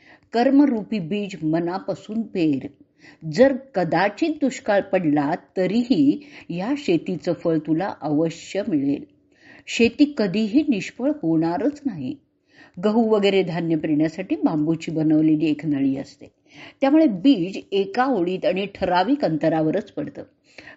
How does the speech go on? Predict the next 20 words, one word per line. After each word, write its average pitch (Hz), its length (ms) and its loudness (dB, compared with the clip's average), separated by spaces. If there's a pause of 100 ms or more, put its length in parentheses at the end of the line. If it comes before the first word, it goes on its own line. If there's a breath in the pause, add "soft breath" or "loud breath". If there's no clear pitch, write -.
(160)
कबीर 208 460 4 (240)
राम 185 460 2
नामाला 175 480 -2
या 180 240 0
बीज 202 400 -4
पेरायच्या 175 800 0
नळीची 156 460 0
उपमा 151 500 -6
देत 135 280 -6
आहेत. - 300 -20 (440 soft breath)
राम 165 380 2
नामरूपी 156 640 2
मळी-, 156 360 2
नळीने 160 720 0 (320 soft breath)
बीज 226 360 2
पेरायचं 160 600 0
आहे, 226 380 -4 (140)
ते 294 60 2
मनरूपी 190 800 0
शेतात. - 460 -6